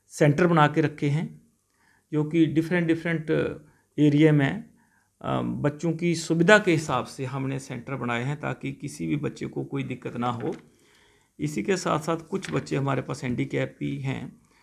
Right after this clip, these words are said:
तो उनके लिए भी स्पेशल प्रावधान है, ताकि बच्चों को कोई असुविधा ना हो। और इसके अलावा हमने हर, अ, हर जो है सेंटर के लिए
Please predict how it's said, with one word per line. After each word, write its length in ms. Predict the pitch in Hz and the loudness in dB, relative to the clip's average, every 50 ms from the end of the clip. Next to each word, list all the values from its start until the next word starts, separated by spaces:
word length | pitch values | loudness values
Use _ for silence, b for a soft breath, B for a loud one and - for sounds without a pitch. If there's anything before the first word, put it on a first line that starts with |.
| _ _ - | _ _ -4
तो 60 | 147 | 0
उनके 280 | 156 170 175 170 214 202 | 0 0 2 4 2 4
लिए 220 | 180 175 160 156 | 6 6 6 6
भी 300 | 151 139 147 151 147 143 | 4 4 0 0 -2 -4
स्पेशल 580 | - - - _ - 165 185 180 - - 208 - | -8 -14 -14 _ -2 0 0 0 0 -2 -4 -2
प्रावधान 500 | - 160 135 127 123 123 120 127 135 127 | -2 -2 -2 -2 -2 -2 -2 0 0 -2
है, 300 | 123 123 131 160 - B B B B B | -2 -4 -6 -8 -12 B B B B B
ताकि 220 | 147 - - 147 | -10 -6 -6 -4
बच्चों 380 | 139 123 120 - - 135 135 127 | -2 -2 -4 -4 -4 -6 -6 -6
को 140 | - - 131 | -6 -8 -8
कोई 280 | - 139 139 135 - - | -6 -4 -4 -4 -4 -2
असुविधा 500 | 135 135 127 - 120 123 123 123 147 151 | -4 -4 -4 -4 -8 -6 -4 -2 -2 0
ना 120 | 135 135 135 | 0 -2 -2
हो। 360 | 123 120 120 160 226 226 - _ _ _ _ _ _ _ _ _ _ _ _ _ - | -4 -4 -6 -8 -8 -10 -16 _ _ _ _ _ _ _ _ _ _ _ _ _ -6
और 200 | - 160 - 151 | -2 -2 2 2
इसके 260 | 185 175 - - 196 | 0 0 0 0 0
अलावा 340 | 180 180 175 170 170 180 175 | 2 2 2 2 2 0 0
हमने 540 | 160 175 170 175 170 170 175 180 180 - - _ _ _ _ _ _ _ _ _ _ _ _ _ _ _ b b b b b b b b b b b b b b b - | 0 -2 -2 -2 0 0 -2 -4 -6 -10 -16 _ _ _ _ _ _ _ _ _ _ _ _ _ _ _ b b b b b b b b b b b b b b b -2
हर, 280 | - 170 190 202 202 175 | 4 8 8 10 10 8
अ, 720 | 156 - - - 139 143 139 135 131 127 - - - - - - - | 6 4 2 2 2 4 4 4 2 0 -2 -4 -8 -12 -14 -14 -6
हर 240 | - 180 202 202 | 0 2 4 4
जो 160 | 190 196 196 175 | 4 4 4 4
है 140 | 185 196 | 4 2
सेंटर 400 | 180 - - 170 147 143 190 214 | 0 -2 -2 -2 0 2 2 2
के 140 | 202 208 185 | 4 4 4
लिए 400 | 156 147 139 135 139 120 - - | 6 6 4 2 2 0 -4 -8